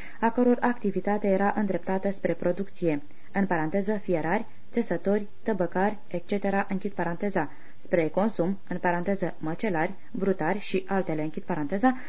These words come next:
sau spre o activitate de tranzit, în paranteză, cărăuși, hamali, marchitani,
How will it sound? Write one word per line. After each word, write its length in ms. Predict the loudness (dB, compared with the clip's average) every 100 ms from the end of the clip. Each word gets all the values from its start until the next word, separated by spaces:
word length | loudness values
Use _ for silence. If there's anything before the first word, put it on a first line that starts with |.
| -6
sau 200 | 2 2
spre 240 | 4 4 6
o 180 | 6 4
activitate 680 | 2 2 -2 0 2 4 2
de 120 | 2
tranzit, 460 | 2 0 2 -2 -4 -2
în 140 | 0
paranteză, 500 | 0 0 0 0 0
cărăuși, 600 | 0 2 2 2 0 -2 -6 -6 -2
hamali, 460 | 2 4 4 2 -2 -6 -2
marchitani, 680 | 0 0 0 -2 0 0